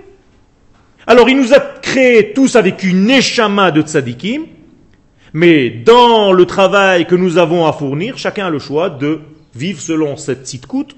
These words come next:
ou de s'échapper. Vous comprenez ? Sinon,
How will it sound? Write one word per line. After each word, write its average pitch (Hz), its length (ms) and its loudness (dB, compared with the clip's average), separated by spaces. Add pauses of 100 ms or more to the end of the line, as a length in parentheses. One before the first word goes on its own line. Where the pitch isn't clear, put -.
(320)
ou 208 140 -6
de 175 260 2 (480)
s'échapper. 143 460 -12 (1800)
Vous 143 80 -12
comprenez ? 180 320 -4 (1000)
Sinon, 208 520 -2